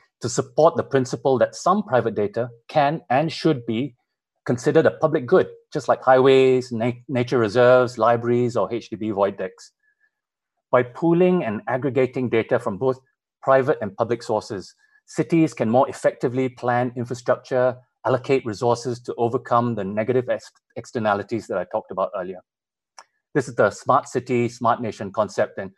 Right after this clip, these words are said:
and allows for improved amenities through the use of data at all levels, from the highest to the micro individual level. We can already see examples of this sharing of private data benefiting the public at large and, and individuals who contribute their personal data. They all gain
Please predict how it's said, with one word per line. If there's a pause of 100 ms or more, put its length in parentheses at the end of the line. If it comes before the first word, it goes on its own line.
(280)
and
allows
for
improved
amenities
through
the
use
of
data
at
all
levels, (220)
from
the
highest
to
the
micro
individual
level. (920)
We
can
already
see
examples
of
this
sharing
of
private
data (300)
benefiting
the
public (420)
at
large
and,
and
individuals
who
contribute
their
personal
data.
They
all
gain